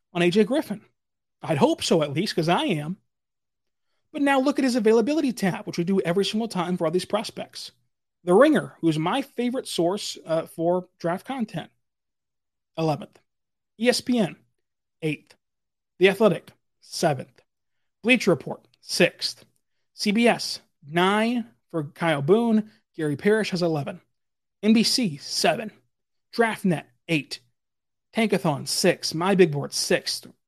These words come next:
Mavs Draft, Richard Stayman, who joins us every single week, seventh. That's a gap between six and eleven.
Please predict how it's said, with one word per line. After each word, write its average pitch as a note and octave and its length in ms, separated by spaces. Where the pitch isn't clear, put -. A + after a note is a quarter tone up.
Mavs A#3 340
Draft, - 380
Richard F3 200
Stayman, A3 320
who C#3 80
joins E3 160
us D#3+ 120
every F#3 120
single G#3+ 200
week, B3+ 280
seventh. - 500
That's C4+ 220
a G#3 80
gap A3 400
between E3+ 480
six - 460
and G3+ 100
eleven. D3+ 640